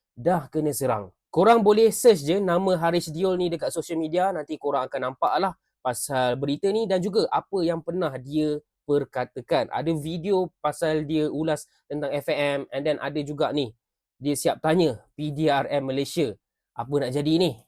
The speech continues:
Latest news yang aku baca, polis kata, uh, wartawan yang diserang tu boleh jadi suspek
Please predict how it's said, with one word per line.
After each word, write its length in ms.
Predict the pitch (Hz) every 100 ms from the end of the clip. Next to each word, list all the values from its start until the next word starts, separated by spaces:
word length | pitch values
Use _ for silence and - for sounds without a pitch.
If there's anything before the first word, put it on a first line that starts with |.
| -
Latest 480 | 135 196 277 269 254
news 220 | 269 226
yang 140 | 233 214
aku 160 | 220
baca, 640 | 160 127 - 127 185 269 - _ _ _ _ -
polis 380 | 185 254 269
kata, 580 | - 202 - 123 127 214 - _ _ _ _ _ _ -
uh, 180 | 143 143
wartawan 540 | 165 180 233 269 240
yang 80 | 220
diserang 480 | 190 - 214 220 185
tu 260 | 139 202 233 -
boleh 320 | 151 208 202
jadi 400 | 208 185 214 208
suspek 720 | - 202 196 - - 208 -